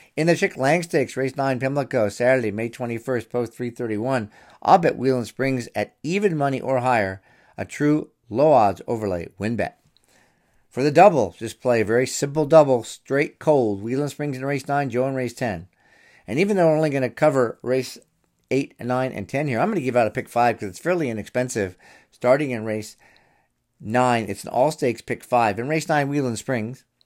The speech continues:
In race ten, Joe. In race eleven, B-Doc, Mister Jefferson, and Uniki.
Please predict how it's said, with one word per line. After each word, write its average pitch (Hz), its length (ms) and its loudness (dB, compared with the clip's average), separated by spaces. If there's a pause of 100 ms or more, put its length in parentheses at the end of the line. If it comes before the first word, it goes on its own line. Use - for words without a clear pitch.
(120)
In 139 160 -4
race 139 220 0
ten, 135 420 -4
Joe. 104 560 -2 (600)
In 120 160 -6
race 151 220 0
eleven, 147 560 4 (280)
B-Doc, 143 600 2
Mister 135 500 -6
Jefferson, 131 520 -4
and - 260 -6
Uniki. 139 600 -4